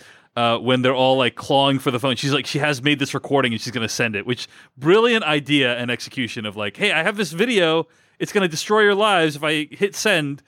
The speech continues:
And they're all, like, clawing for it. It's kind of like this, um, the, this way of showing that, like, society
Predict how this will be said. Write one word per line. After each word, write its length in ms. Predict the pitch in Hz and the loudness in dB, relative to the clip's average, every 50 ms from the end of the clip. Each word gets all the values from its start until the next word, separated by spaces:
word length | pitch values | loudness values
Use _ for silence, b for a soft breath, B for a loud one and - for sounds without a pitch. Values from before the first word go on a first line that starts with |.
| b b b b b b b b | b b b b b b b b
And 180 | 135 135 135 135 | 0 0 2 2
they're 120 | 139 139 | 2 4
all, 200 | 139 143 147 147 | 4 4 4 4
like, 160 | 147 135 123 | 2 0 0
clawing 440 | - - - - 147 143 139 135 127 | -4 -6 -4 -2 0 2 2 0 -2
for 320 | 113 - 123 113 107 104 101 | -4 -6 -6 -4 -2 -2 -4
it. 100 | 104 107 | -4 -6
It's 160 | - 117 107 - | -8 -10 -10 -6
kind 140 | - 135 127 | -6 -6 -4
of 80 | 120 107 | -4 -4
like 160 | 117 110 - | -4 -4 -6
this, 280 | - 110 - - - - | -8 -10 -10 -10 -6 -4
um, 460 | 120 113 107 107 104 101 98 98 98 _ _ _ _ _ _ _ _ _ _ _ _ _ _ _ _ _ _ B B B B B B B B _ | -4 -2 -2 -4 -6 -8 -12 -14 -18 _ _ _ _ _ _ _ _ _ _ _ _ _ _ _ _ _ _ B B B B B B B B _
the, 420 | 123 127 151 147 139 131 127 127 113 | -2 0 2 2 2 2 2 0 0
this 300 | 117 131 135 131 - - | -2 -2 -2 -2 -4 -10
way 360 | - 123 120 160 208 214 139 110 | -6 0 2 2 2 2 2 0
of 180 | 110 117 117 | -2 -4 -4
showing 340 | - - 135 117 117 127 135 | -2 -2 -2 0 0 0 0
that, 160 | 120 120 104 | -2 -2 -2
like, 180 | 104 113 113 - | -2 -4 -4 -4
society 800 | - - 117 - - 113 127 127 120 113 117 113 113 110 110 110 | -6 -8 -4 -2 0 2 2 2 0 0 0 -2 -2 -2 -4 -6